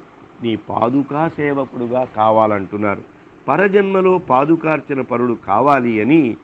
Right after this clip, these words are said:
దేశకుల వారి యొక్క కోరిక. పాదుకాదేవిని సేవించడం, తల మీద ధరించడం, భగవత్పాదాల్లో సమర్పించడం అనే కైంకర్యం ఉత్తమ పురుషార్థం. ఇలాంటి మోక్ష ఫలాన్ని పొందడానికి తగిన ఉపాయాన్ని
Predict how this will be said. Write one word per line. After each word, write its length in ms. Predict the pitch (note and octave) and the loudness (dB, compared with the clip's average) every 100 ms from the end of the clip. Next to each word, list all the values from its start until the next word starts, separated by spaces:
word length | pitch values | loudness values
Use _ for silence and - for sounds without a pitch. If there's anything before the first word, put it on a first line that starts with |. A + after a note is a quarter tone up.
| - - - F#2+ | -20 -20 -18 -4
దేశకుల 440 | A2+ B2 B2 - | 0 0 -2 -2
వారి 320 | A2 G#2+ G2 G2 | 2 2 0 -2
యొక్క 220 | F2+ C3 | -4 -6
కోరిక. 400 | B2+ G2 G#2 F#2+ - - - - - - - - - - | -4 0 2 0 -8 -20 -20 -20 -20 -20 -20 -20 -8 0
పాదుకాదేవిని 1000 | B2 D3 D3 D3 C3+ C3 B2+ A#2+ A#2 - - - | 2 2 2 2 4 4 4 2 0 -4 -8 0
సేవించడం, 840 | C3 B2+ A2+ A2+ A2 A2+ B2+ A#2 G#2+ | 2 4 2 0 0 0 -2 -4 -2
తల 160 | A#2 | 0
మీద 260 | C3 C3 B2+ | 2 2 0
ధరించడం, 840 | A2+ G#2 A#2 B2 A#2+ A#2 B2+ C3+ - - - | 0 0 2 2 2 0 2 2 -2 -14 -10
భగవత్పాదాల్లో 1160 | A#2+ C#3 D#3+ D#3 - C#3 C3+ B2+ C3 B2 B2+ A#2+ - - - - - - | -4 0 2 2 0 2 2 2 2 2 2 0 -4 -18 -20 -20 -20 -6
సమర్పించడం 720 | B2+ D3 D3 C#3 B2+ B2+ B2 | 0 0 0 -2 -2 0 2
అనే 200 | B2 B2 | 4 2
కైంకర్యం 1160 | A#2 - B2 D#3+ F3 F3 E3 C3+ G#2 A#2 B2+ C3 - - - | 0 -4 -2 -2 0 2 4 4 2 0 0 -2 -10 -16 -4
ఉత్తమ 380 | D#3 - G#3+ G#3 | -4 -2 0 0
పురుషార్థం. 720 | F3 C#3 C#3 C3+ A2+ - G2+ - - - - - _ | 0 -2 -2 -2 -4 -6 -12 -12 -20 -20 -20 -20 _
ఇలాంటి 440 | D3+ F#3 G3 E3 E3+ | 2 4 4 2 0
మోక్ష 360 | D3+ E3 - | 2 0 0
ఫలాన్ని 460 | E3 E3 D#3+ D#3 D3+ | -2 2 2 2 0
పొందడానికి 640 | A#2 C#3 C#3 C#3 C3+ C3 C#3 | -2 -2 0 2 0 0 -2
తగిన 300 | B2+ B2+ A#2+ | -2 0 0
ఉపాయాన్ని 800 | G#2+ G#2+ B2+ B2 B2 B2+ E3+ | -2 0 0 2 2 4 2